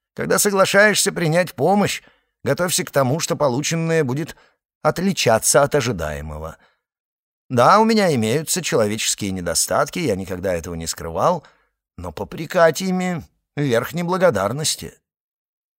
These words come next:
И Марвину пришлось довольствоваться тем, что дают.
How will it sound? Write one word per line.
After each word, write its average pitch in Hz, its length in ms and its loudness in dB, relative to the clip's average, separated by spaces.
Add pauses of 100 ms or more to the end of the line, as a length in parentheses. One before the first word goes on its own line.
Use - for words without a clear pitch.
(380)
И 98 120 -6
Марвину 214 560 4
пришлось 170 480 2
довольствоваться 185 1200 2 (380)
тем, 180 200 -2
что - 220 -2
дают. 82 500 -6